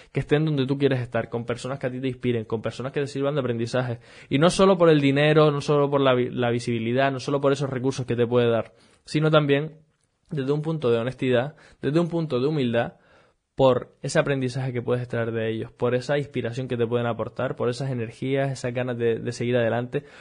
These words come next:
porque ellos han pasado por todos los obstáculos que tú has pasado y estarán dispuestos a compartir. Y te planteo la siguiente pregunta, la siguiente cuestión, que ya sabes que al final de este episodio siempre,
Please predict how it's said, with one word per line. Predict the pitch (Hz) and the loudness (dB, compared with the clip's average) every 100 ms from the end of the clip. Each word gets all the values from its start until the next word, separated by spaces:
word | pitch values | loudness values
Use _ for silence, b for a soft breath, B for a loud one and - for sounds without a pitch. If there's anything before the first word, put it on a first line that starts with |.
| B | B
porque | 120 117 | -6 0
ellos | 135 156 | 2 2
han | 151 | 2
pasado | 135 139 131 | 2 2 2
por | 123 | 0
todos | 131 139 | 2 2
los | 131 | 2
obstáculos | 120 127 127 117 | -2 -4 -4 -6
que | 113 | -6
tú | 117 | -6
has | |
pasado | 117 - 117 123 - | -6 -6 -6 -6 -8
y | - | -8
estarán | 127 120 123 | -4 -4 -4
dispuestos | 135 123 127 123 131 | -6 -4 -4 -2 -4
a | |
compartir. | 117 110 110 110 107 - B B B B | -4 -4 -4 -4 -8 -8 B B B B
Y | 156 | 2
te | 151 | 2
planteo | 147 147 143 170 185 | 4 2 2 2 4
la | 180 | 2
siguiente | 151 135 143 160 160 156 151 | 0 -2 -2 4 6 6 4
pregunta, | 127 123 135 156 131 | 4 4 4 0 -2
la | |
siguiente | 117 123 135 139 | 0 -4 -2 -4
cuestión, | 127 147 143 | -4 -4 -4
que | 123 | 0
ya | 120 | 0
sabes | 131 139 | 0 0
que | 135 | 0
al | 123 | 0
final | 117 123 | -2 -2
de | |
este | 123 | -2
episodio | 123 127 127 135 | -2 2 2 2
siempre, | 131 135 156 | -2 -2 -4